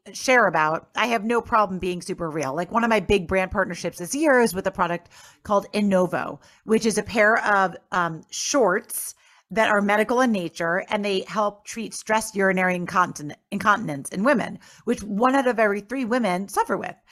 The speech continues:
meaning leaky bladder. And I always joke that, like, once you've had two kids, running a half marathon should be called peeing in your pants for thirteen miles. Like, it just is, you know? But I have no problem sharing about that because it's real. And I, and, and it pains me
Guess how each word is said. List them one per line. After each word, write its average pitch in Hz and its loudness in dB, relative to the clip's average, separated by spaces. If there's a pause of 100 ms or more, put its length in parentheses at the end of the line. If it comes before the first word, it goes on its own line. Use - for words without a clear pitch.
(180)
meaning 233 0
leaky 196 -4
bladder. 226 0 (280)
And 226 0
I 240 4
always 247 4
joke 214 2
that, 190 -4
like, 175 -4
once 226 -2
you've 254 -4
had 233 2
two 220 -6
kids, 214 -2 (320)
running 240 -2
a 233 0
half 214 0
marathon 196 0
should 180 -10
be 175 -6
called 180 2
peeing 190 0
in 175 -4
your 170 -4
pants 170 -4
for 156 -10
thirteen 156 -8
miles. - -4
Like, 190 -4
it 262 -2
just 302 2
is, 254 2
you 220 0
know? 226 0 (500)
But 294 -4
I 320 0
have 339 -2
no 330 6
problem 285 4
sharing 320 0
about 185 0
that 151 -4
because 320 -4
it's 339 -8
real. 294 2 (460)
And 277 0
I, - 2 (100)
and, 285 0 (280)
and 185 2
it - -4
pains 302 -4
me 180 -6